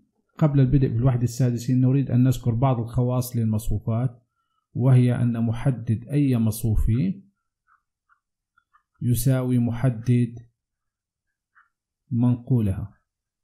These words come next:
أوكي؟ إذن محدد أي مصفوفة يساوي محدد المنقول. الآن لنفرض أن لدينا مصفوفة،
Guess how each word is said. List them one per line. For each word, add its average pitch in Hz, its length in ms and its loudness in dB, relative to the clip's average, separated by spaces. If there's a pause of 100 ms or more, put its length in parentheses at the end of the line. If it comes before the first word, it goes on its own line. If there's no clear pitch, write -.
(480)
أوكي؟ 127 380 -4 (920)
إذن 127 520 -2 (160)
محدد 113 580 -4
أي 131 240 0
مصفوفة 117 720 -4 (360)
يساوي 117 540 -2
محدد 120 880 0
المنقول. 113 1300 -2 (3750)
الآن 131 400 0
لنفرض 147 400 0
أن 139 160 2
لدينا 131 340 2
مصفوفة، 123 840 2